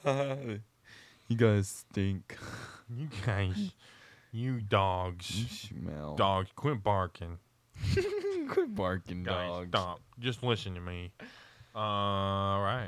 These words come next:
Speaker 1: All right.
Speaker 2: Well,
Speaker 1: Anyways.
Speaker 2: as we transition into our final,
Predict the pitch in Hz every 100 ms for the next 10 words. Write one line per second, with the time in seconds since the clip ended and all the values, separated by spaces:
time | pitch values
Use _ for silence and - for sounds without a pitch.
0 | - 113 113 107 107 95 92 95 123 107
1 | 98 95 90 92 107 110 107 104 107 101
2 | 101 95 98 92 92 - - 101 95 90
3 | 95 90 87 87 87 85 85 - _ -
4 | 95 90 87 82